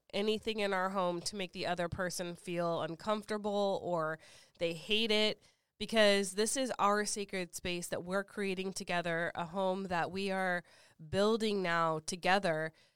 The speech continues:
especially because you guys did not live together before you were married. So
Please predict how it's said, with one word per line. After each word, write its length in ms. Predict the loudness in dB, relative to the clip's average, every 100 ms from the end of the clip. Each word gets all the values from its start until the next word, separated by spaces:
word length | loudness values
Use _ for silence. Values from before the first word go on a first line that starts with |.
| -8
especially 720 | -4 -2 0 0 2 0 0
because 760 | -2 -4 -2 0 2 0 -2 -6
you 80 | -2
guys 240 | 0 0
did 160 | -2 -4
not 220 | -4 -2
live 200 | -2 -2
together 420 | -2 -2 0 -2
before 440 | -4 -6 -4 -2 -2
you 180 | -2
were 140 | -4 -2
married. 600 | -2 0 0 0 -4 -8 _ _ _
So 520 | 0 4 6 6 4